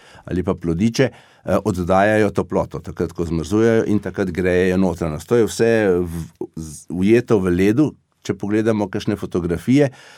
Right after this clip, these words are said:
ampak, eh, notranjost je toliko toplejša, glih za tisto stopinjo, dve ali pa celo pol stopinje, eh, da, eh, ne zmrzne, da ne pride do poškodbe, eh,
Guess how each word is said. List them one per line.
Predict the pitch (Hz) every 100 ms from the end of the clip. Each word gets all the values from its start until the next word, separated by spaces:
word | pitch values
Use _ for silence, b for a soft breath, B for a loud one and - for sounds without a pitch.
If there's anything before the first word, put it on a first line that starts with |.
| B B B
ampak, | 110 117 147 -
eh, | 80 104 107 -
notranjost | 110 120 131 151 156 151 131
je | 120
toliko | 104 - 135 151 151
toplejša, | 143 104 90 104 127 127 120
glih | 127 127
za | 127
tisto | 117 127 -
stopinjo, | 104 104 87 131 139 123 95
dve | 82 85 85 113 147 - _ _ _ _ _ _ _ _
ali | 92 85
pa | 87 98 90 -
celo | _ - 87
pol | 82 95 117
stopinje, | - 127 139 143 139 131 B B B
eh, | B 113 117 117
da, | 104 92 120 127 131
eh, | - 113 107 104 - -
ne | 107 117
zmrzne, | 104 104 101 87
da | 82 95
ne | 104
pride | 98 123 120
do | 110
poškodbe, | - 95 - 110 107 107
eh, | 90 85